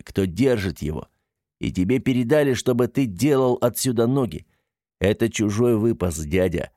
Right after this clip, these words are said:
Тут свои пастухи. Их надо уважать, а не совать свой нос куда не следует, а то его могут укоротить». «Слушай сюда, шестерня».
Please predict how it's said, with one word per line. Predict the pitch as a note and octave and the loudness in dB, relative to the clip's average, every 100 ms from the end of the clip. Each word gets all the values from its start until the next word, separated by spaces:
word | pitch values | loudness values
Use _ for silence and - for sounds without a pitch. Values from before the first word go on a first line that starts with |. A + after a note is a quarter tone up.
| _ - | _ -2
Тут | G#2 F2+ | 0 0
свои | G#2+ G#2+ A#2 | 0 2 2
пастухи. | - F2 - F2 - - _ _ _ _ - | 0 -4 -4 -10 -12 -20 _ _ _ _ -4
Их | D3+ D3 | -2 0
надо | E3+ D#3+ D#3 | 0 2 2
уважать, | D3 D#3 C#3+ C3 E3 D3+ - | 2 4 2 2 2 0 0
а | G2 | -2
не | G2 | 0
совать | F#2 A2+ B2 A2+ | 0 2 2 0
свой | A#2 A2+ | 0 0
нос | A2 A#2+ G#2+ | 2 0 -2
куда | G#2+ G#2+ A2 | -2 0 0
не | A2 | 0
следует, | - C3 G#2+ C2 - _ _ _ _ _ - | 0 -2 -2 -4 -12 _ _ _ _ _ -4
а | - | -4
то | - E3+ | 0 2
его | F#3 F#3 F3 F#3 | 4 4 4 2
могут | E3 F3+ D#3+ F3 - | 2 2 0 -2 -2
укоротить». | C#3 D#3+ C#3+ C#3+ - D3+ - _ _ _ _ _ _ _ _ _ _ | -2 2 2 2 0 -4 -4 _ _ _ _ _ _ _ _ _ _
«Слушай | - E2 G2+ C#3+ C#3+ | -6 -2 0 0 -2
сюда, | B2 - A2+ B2 B2+ | -2 -2 0 0 -2
шестерня». | - F2 - F2 D2+ - | -4 -8 -8 -8 -8 -12